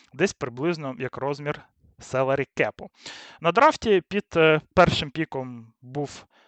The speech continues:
взятий Пауло Банкеро, а під тридцять другим взяли вони Келеба Хустана.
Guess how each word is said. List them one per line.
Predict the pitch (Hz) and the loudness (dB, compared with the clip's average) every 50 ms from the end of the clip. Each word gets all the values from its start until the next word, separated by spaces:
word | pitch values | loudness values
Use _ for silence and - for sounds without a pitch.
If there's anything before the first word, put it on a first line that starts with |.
| _ _ _ - | _ _ _ -6
взятий | 156 127 113 147 160 151 143 - 131 127 120 _ | -6 -4 2 4 4 4 4 4 -2 -6 -4 _
Пауло | - 165 156 135 135 131 123 | 4 4 4 4 4 0 -2
Банкеро, | 127 135 139 147 - - - 196 233 277 285 262 262 - - - - - - _ _ | -2 -2 -4 -4 -4 -4 -2 0 0 2 0 -2 -4 -8 -14 -20 -20 -20 -20 _ _
а | - 160 185 | 2 2 2
під | - - 202 190 - - - - _ _ _ _ _ | 4 2 -2 -2 -4 -6 -20 -20 _ _ _ _ _
тридцять | - 165 160 160 - - 151 139 | -4 -2 -2 -2 -2 -4 -6 -6
другим | 131 143 151 185 220 180 190 180 175 165 147 147 143 | -6 -6 -4 -4 -2 -2 -2 -4 -4 -6 -12 -16 -16
взяли | 127 120 127 143 165 180 156 | -8 0 2 4 4 4 2
вони | 135 131 131 143 156 165 - _ _ | 0 -4 -6 -8 -8 -10 -10 _ _
Келеба | - 165 160 160 165 165 160 143 151 160 160 - _ _ _ _ _ | -2 0 2 2 2 0 0 2 2 0 0 -2 _ _ _ _ _
Хустана. | - - - 196 - - - - 170 147 127 117 113 113 | -14 -10 -8 -8 -8 -2 4 6 6 6 6 4 0 -10